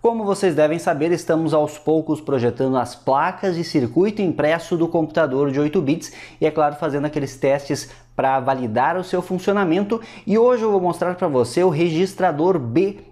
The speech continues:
E mais do que isso, eu vou demonstrar a troca de dados, ou seja, de bytes entre um registrador e outro. Vamos carregar a partir do barramento e fazer a troca, testando os sinais de controle junto com o circuito de clock. Está muito interessante.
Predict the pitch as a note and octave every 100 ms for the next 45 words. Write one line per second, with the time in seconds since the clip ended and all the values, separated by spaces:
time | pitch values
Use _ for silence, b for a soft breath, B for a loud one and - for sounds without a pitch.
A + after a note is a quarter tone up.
0 | _ C#3+ D3+ D3 F3+ A#3+ A#3 F#3 - D#3
1 | A3 A3 D#3 D#3+ C#3+ D3+ G3+ F3 - E3
2 | F#3 F#3 - F3 G3 G3+ G#3+ G#3 B B
3 | B B2 E3+ C3+ C3+ F#3 E3 G#2 - -
4 | _ G#2+ G#2 - G#2+ G#2+ F2+ - - _
5 | _ - G#2+ G#2+ A#2+ B2 - B2 B2 B2+
6 | D#3 F3+ F#3 E3+ F3+ - D#3 C3 E3 D#3
7 | E3 B2+ A2+ B B B A2 G#2+ B2 A2+
8 | G#2+ G#2+ B2 B2 A#2+ - A#2+ A#2+ C3 D#3+
9 | D3+ D3 F#3 - D3+ C3+ D3 D3 C3+ C3+
10 | C3+ C#3 B B B C3+ A#2+ C#3 C3 C3+
11 | C3+ - C3+ - A#2+ A#2 A#2+ B2 D3 F#3
12 | F3 - B2+ D3 B B B A#2+ F#3 G#3
13 | G3+ F#3 F#3 F#3 C#3 - D3+ D3+ D3+ D3+
14 | A2 G2+ A2+ - D#3 C#3 F#3+ A#3 A3 A3+
15 | A3 G#3+ D#3+ E3 - -